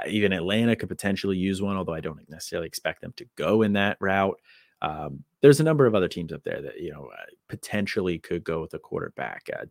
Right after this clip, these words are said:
D-, Detroit, maybe even. So I think there's enough teams at the top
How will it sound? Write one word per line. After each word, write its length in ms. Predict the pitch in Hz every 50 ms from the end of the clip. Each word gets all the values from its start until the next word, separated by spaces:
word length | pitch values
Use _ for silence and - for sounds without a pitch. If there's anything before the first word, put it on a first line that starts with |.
| _ _
D-, 180 | _ - 71 73
Detroit, 580 | - - 71 - - - - 104 107 113 117 117 -
maybe 280 | 120 117 113 113 113 113
even. 500 | 110 113 113 110 113 113 110 110 110 107
So 380 | - - 113 101 101 98 95 - _ _ _ _ _ _ _ _ _ _ _ _ _ _ _ _ _ _ _
I 80 | - 117
think 200 | - - 170 151
there's 120 | 156 135
enough 240 | - 110 120 131 135
teams 220 | - 131 120 110 113
at 80 | 104
the 80 | - -
top 340 | - 98 92 92 90 - _